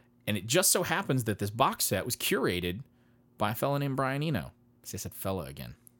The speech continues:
I did it again. We're gonna keep going anyway. Um, Brian Eno was asked to curate a box set and put together some records that he thought really encapsulated why he was excited about Fela Kuti.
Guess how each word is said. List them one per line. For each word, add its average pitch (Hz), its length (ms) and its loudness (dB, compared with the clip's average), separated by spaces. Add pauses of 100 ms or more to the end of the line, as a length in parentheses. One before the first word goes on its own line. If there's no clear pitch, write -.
(260)
I - 60 -20 (100)
did 117 140 -8
it 101 80 -6
again. 92 220 -6 (140)
We're 95 100 -8
gonna 85 120 -8
keep - 140 -14
going 80 180 -6
anyway. 65 300 -10 (680)
Um, 98 320 2 (480)
Brian 151 280 2
Eno 120 220 2
was 117 140 2
asked 101 400 0 (120)
to 101 280 0
curate 113 400 0
a 110 80 2
box 101 300 -2
set 76 240 -4 (1080)
and 101 380 2 (560)
put 139 120 2
together 104 520 4 (120)
some 117 280 2
records 110 320 2
that 95 140 -2
he 135 140 -2
thought 98 260 0
really 110 300 0
encapsulated 101 640 0
why 95 200 -2
he 143 220 -2
was 127 160 -2
excited 90 440 -2 (680)
about 87 260 0
Fela 90 220 -2
Kuti. - 320 -10